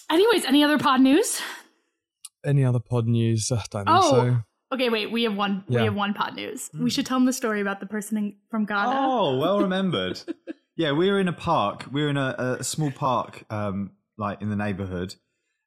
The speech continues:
Speaker 3: uh, 'cause there was some, like, outdoor concert. And this man with an African accent, it turns out he's actu-, actually from Ghana. He was canvassing.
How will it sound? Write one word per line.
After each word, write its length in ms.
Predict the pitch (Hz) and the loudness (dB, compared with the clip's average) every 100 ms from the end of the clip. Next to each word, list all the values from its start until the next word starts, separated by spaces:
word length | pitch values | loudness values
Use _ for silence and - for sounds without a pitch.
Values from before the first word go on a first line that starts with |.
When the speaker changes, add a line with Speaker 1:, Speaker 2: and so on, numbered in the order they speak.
| - | -10
Speaker 3:
uh, 280 | 107 98 98 | -6 -4 -6
'cause 200 | - 110 | -8 -6
there 120 | 120 | -2
was 120 | 110 107 | -2 -4
some, 200 | 113 101 | -4 -4
like, 140 | 98 | -4
outdoor 340 | 107 104 107 101 | -6 -6 -6 -6
concert. 520 | - 113 101 78 80 _ _ _ _ _ _ _ _ - _ | -6 -6 -6 -10 -12 _ _ _ _ _ _ _ _ -20 _
And 380 | 117 117 117 117 | -4 -2 -2 -4
this 240 | - 131 | -4 -4
man 400 | 139 135 135 131 - _ _ _ | -2 -2 -2 -4 -8 _ _ _
with 360 | 139 135 120 - | -2 -2 -2 -6
an 80 | 127 | -6
African 360 | 131 139 - 120 | -4 -6 -6 -4
accent, 420 | 107 - 92 98 | -4 -8 -10 -10
it 80 | - | -8
turns 240 | 127 113 | -6 -4
out 40 | 107 | -4
he's 120 | 104 | -6
actu-, 240 | 107 - 113 | -8 -8 -10
actually 300 | 110 - 98 | -8 -8 -8
from 140 | 101 | -8
Ghana. 540 | 104 101 95 82 98 - _ _ | -2 -2 -2 -4 -6 -10 _ _
He 120 | 123 | -6
was 160 | 107 110 | -4 -4
canvassing. 760 | 135 135 123 101 - 80 107 | -4 -4 -4 -4 -6 -8 -10